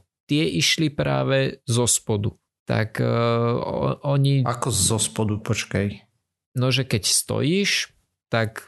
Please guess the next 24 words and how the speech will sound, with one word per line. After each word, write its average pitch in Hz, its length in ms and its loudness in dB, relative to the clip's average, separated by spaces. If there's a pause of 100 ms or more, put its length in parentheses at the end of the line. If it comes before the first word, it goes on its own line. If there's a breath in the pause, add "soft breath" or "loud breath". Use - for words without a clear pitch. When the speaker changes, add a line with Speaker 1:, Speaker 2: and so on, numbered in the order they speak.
(280)
Speaker 1:
boli 127 380 0
pod 127 320 -2
uhlom, 147 600 0
že 123 160 2
by 120 160 2
si - 160 0
musel 120 400 2
strieľať 117 680 0
spod 107 320 -2
neho. 101 380 2 (1200)
Približne 117 540 2
pätnásť 113 520 0
stupňov, 120 680 0 (680)
ako - 300 -4
keby 117 300 0
ti 120 120 -2
niekto 113 380 2
strieľal 110 640 0
od 131 260 0
pety 117 340 0
na 104 160 2
zadok. 98 540 -2
No, 107 220 -2 (260)
chápeš? - 540 -6